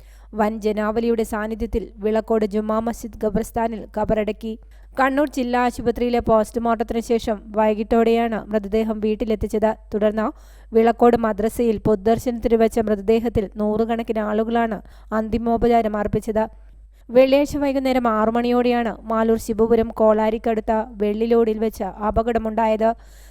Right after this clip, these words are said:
നിർമ്മാണത്തിലിരിക്കുന്ന വീട് സന്ദർശിച്ച ശേഷം ഭാര്യ വീട്ടിലേക്കുള്ള യാത്രാമധ്യേയാണ്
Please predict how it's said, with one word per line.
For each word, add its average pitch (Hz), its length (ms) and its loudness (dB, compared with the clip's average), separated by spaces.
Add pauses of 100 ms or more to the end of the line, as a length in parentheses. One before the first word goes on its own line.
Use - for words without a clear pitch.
(120)
നിർമ്മാണത്തിലിരിക്കുന്ന 262 920 0
വീട് 220 300 0
സന്ദർശിച്ച 233 560 -4
ശേഷം 233 460 0
ഭാര്യ 214 340 0
വീട്ടിലേക്കുള്ള 233 540 0 (100)
യാത്രാമധ്യേയാണ് 233 880 0